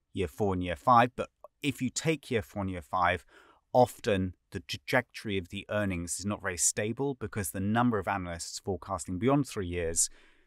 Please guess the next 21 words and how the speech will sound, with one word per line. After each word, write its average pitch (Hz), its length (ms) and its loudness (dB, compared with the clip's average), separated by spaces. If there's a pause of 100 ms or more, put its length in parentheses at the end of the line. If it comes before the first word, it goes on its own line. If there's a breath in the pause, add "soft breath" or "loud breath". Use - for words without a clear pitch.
(640 soft breath)
is 95 100 -6
very, 95 260 6
very 85 200 -2
little. 78 320 -12
So - 160 -8
you 92 240 -6
go 98 240 2
from 92 280 -6
maybe 92 480 -6 (320 soft breath)
ten - 260 6
analysts 92 500 0
forecasting 92 720 -6
the 80 40 -10
first - 520 -6 (320)
three 214 260 0
years 92 460 -4 (300 soft breath)
to - 100 -6
maybe 90 300 0
two - 220 -2
analysts 87 340 -2
forecasting 87 680 -8